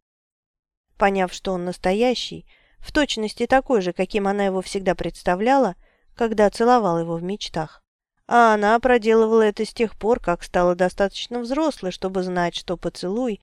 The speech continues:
нечто большее, чем то, чем одаривает тебя мама на ночь. Его поцелуи были теми, что одаривает любовник в постели,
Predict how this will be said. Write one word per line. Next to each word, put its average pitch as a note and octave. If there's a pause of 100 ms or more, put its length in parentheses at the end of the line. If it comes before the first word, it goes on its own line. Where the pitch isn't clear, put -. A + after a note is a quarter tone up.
(340)
нечто D4+
большее, F3+
чем F3
то, A3+
чем F3+
одаривает F3
тебя G3+
мама F#3
на A3
ночь. D#3 (920)
Его C4
поцелуи C4
были A#3
теми, B3+
что F#3+
одаривает G3+
любовник F#3+
в -
постели, A3+